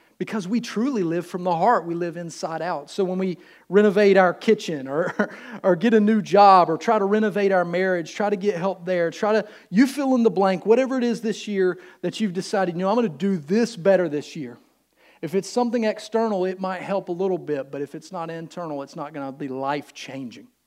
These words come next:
If it's not inside out, it's not gonna totally change and transform your life, which is what God really <laughs> wants to do.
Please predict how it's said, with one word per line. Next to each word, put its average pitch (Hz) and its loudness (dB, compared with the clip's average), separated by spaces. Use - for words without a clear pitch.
If 165 -6
it's 185 -4
not 208 2
inside 180 -4
out, 160 -4
it's 139 -16
not 175 -4
gonna 143 -8
totally 143 -8
change 123 -14
and 139 -18
transform 127 -12
your 117 -12
life, 117 -16
which 156 -12
is 143 -16
what 147 -14
God 147 -10
really 135 -8
<laughs> - -18
wants - -16
to 123 -16
do. 107 -16